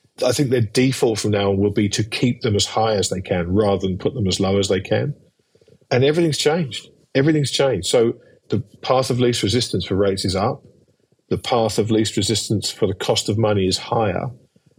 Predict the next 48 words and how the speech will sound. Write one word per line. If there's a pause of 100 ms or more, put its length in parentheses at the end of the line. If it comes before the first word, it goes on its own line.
And
whilst
you
might
get (720)
little
windows
where
you
can
roll (420)
debt
over
that
you
need
to
at
slightly
lower
rates
than
this, (400)
you
better
take
advantage
of
that.
And
I
think
if
you,
if
you
assume
your
base
case
is,
"Don't
worry,
we'll
get
back
to
zero,"